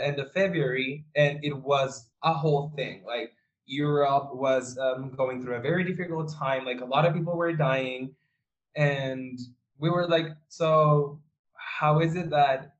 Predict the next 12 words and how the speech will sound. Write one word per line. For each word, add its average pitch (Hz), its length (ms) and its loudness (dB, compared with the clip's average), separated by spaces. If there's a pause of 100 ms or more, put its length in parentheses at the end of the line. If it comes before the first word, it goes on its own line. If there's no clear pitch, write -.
(260)
we're 139 220 -6
just - 420 -2 (920)
going 147 300 2
about 135 240 0
life 127 180 -2
normally, 131 520 -2
right? 131 280 -4
Like, 127 220 -4 (1080)
why 135 840 0 (460)
are 143 200 2
people 151 240 0
still 156 240 0